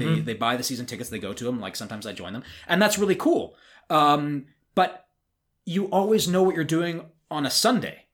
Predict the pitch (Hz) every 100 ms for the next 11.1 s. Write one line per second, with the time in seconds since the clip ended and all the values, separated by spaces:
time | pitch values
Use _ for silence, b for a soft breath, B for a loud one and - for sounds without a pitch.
0 | - 151 147 165 147 147 143 131 _ -
1 | 226 185 165 160 165 147 - - 175 160
2 | 165 165 165 B B B - 165 170 170
3 | 170 247 165 117 135 151 156 156 151 165
4 | 170 165 160 160 185 196 180 165 156 165
5 | 160 156 - - _ _ _ _ - _
6 | - 131 143 135 139 135 139 143 147 127
7 | 131 151 127 98 113 b b b b 127
8 | 117 107 104 104 131 - - 147 - 147
9 | 143 139 113 - 131 127 101 107 147 147
10 | 196 220 147 143 120 120 196 110 92 90
11 | 92